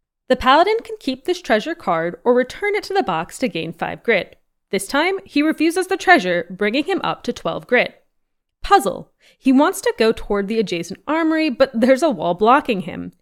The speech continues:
Can you figure out how to get to the adjacent armory? To break through the wall, he spends one fury to place a breach marker. He then crusades in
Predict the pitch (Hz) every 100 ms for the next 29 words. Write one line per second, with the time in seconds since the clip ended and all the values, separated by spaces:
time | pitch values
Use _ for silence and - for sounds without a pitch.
0 | _ _ - 233 262 254 226 233 220 -
1 | 185 185 202 170 - 190 208 208 - -
2 | - 226 294 - - - _ _ _ _
3 | - 165 208 190 196 180 175 247 294 320
4 | 311 247 - 285 294 294 - 196 262 427
5 | - 208 190 208 240 180 175 - 175 302
6 | - 165 - - 180 - _ _ - 214
7 | 220 240 220 - 302 349 - 214 220